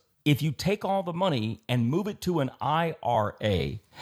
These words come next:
and start withdrawing from that individual retirement account, like if you roll it over or if someone convinces you to roll it over, and you're not fifty-nine and a half, you will have to pay a ten percent penalty on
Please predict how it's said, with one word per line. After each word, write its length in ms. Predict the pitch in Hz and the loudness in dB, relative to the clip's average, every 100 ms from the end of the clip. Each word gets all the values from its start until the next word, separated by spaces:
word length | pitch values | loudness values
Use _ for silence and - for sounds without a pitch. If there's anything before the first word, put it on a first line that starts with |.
| - | -6
and 120 | 147 | -4
start 300 | - 170 - | 0 0 0
withdrawing 500 | 156 - 147 151 147 | -4 -2 -2 0 -2
from 140 | 143 | -2
that 220 | 123 127 123 | -2 -2 -2
individual 560 | 151 165 151 143 135 | -2 0 -2 -2 0
retirement 480 | 113 101 143 202 170 | 0 0 2 2 2
account, 460 | 120 - 90 82 - | 0 0 0 0 0
like 160 | 110 | 0
if 80 | 120 | 0
you 120 | 131 | 0
roll 440 | 135 113 117 147 135 | -2 0 0 2 0
it 80 | 123 | 0
over 240 | 131 104 | 0 0
or 240 | 87 110 | 0 0
if 80 | 113 | 0
someone 400 | - 156 151 135 - - - | 0 0 0 0 -4 -16 -2
convinces 800 | - 185 135 151 214 - 151 120 | 0 2 0 0 0 0 -2 0
you 80 | 131 | 0
to 80 | |
roll 380 | 113 104 139 147 | -2 0 0 0
it 60 | 123 | 0
over, 380 | 135 123 104 113 - - - | 0 0 -2 -6 -16 -20 -10
and 180 | - 127 | 0 0
you're 140 | 120 214 | 2 0
not 260 | 247 185 | -4 -4
fifty-nine 440 | 196 196 160 143 139 | -2 -2 0 0 2
and 100 | 123 | 0
a 40 | |
half, 420 | 117 165 147 - - - - | 0 0 0 -4 -12 -18 -6
you 260 | 113 180 | -2 0
will 160 | 208 180 | 0 0
have 240 | 147 165 | 0 -2
to 80 | - | -2
pay 220 | - 151 | -2 0
a 40 | 120 | 0
ten 240 | - 156 | -2 -2
percent 360 | 160 160 190 - | 0 0 -2 0
penalty 340 | 165 143 131 | 0 0 0
on 120 | 117 | -2